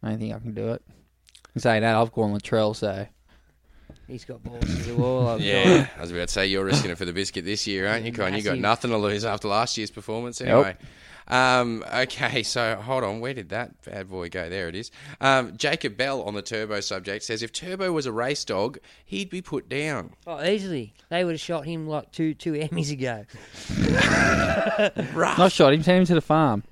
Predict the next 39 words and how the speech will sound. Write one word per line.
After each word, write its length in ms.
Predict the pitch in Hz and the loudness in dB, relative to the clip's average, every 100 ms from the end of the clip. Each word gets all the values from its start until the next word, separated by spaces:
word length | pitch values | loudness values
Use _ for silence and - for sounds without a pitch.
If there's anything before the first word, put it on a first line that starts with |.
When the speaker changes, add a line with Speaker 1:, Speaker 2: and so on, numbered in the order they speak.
| - | -6
Speaker 3:
Yeah, 220 | 117 131 | 0 2
exactly. 580 | 110 120 151 196 156 107 | 2 4 8 8 6 2
That's 260 | 135 120 196 | 2 2 2
Speaker 2:
Yeah. 360 | 202 175 180 - | 4 6 4 4
Speaker 3:
it. 80 | 226 | 4
He's 100 | 143 | 6
gone 200 | 151 156 | 4 4
out 100 | 165 | 2
to 80 | 165 | 0
a 60 | 143 | 0
strawberry 420 | - 135 139 127 | 2 2 2 -2
farm. 320 | - 107 90 | 0 0 2
Speaker 2:
Going 300 | 160 165 156 | 4 6 4
to 80 | 135 | 2
pasture. 580 | - 139 135 - 208 165 202 - | 4 6 4 4 4 6 4 2
Speaker 3:
He's 160 | - - | -8 -6
retiring. 580 | 123 135 135 120 311 247 - - - - | -4 0 2 4 2 0 -8 -18 -20 0
Uh, 340 | 131 131 127 120 | 4 6 6 6
oh, 120 | 147 | 4
Speaker 2:
Don't 100 | 143 | 4
Speaker 3:
Keithy's 280 | 170 156 123 | 4 2 2
Speaker 2:
go 40 | |
Speaker 3:
just 180 | 135 156 | 2 2
sent 160 | 160 143 | 2 2
us 60 | 147 | 0
Speaker 2:
far. 40 | |
Speaker 3:
through 100 | 156 | 0
the 60 | 131 | 0
message. 400 | 131 135 117 - | -2 -2 -4 -2
"You 180 | 113 117 | 0 0
legend." 460 | 110 120 120 120 | 0 0 0 6
Speaker 1:
You'd, 140 | 180 160 | 6 6
you'd 200 | 185 - | 4 8
breed 200 | 214 196 | 8 8
the 60 | |
shit 200 | 127 156 | 4 6
out 160 | 147 110 | 6 6
of 60 | 107 | 4
him. 160 | 147 | -2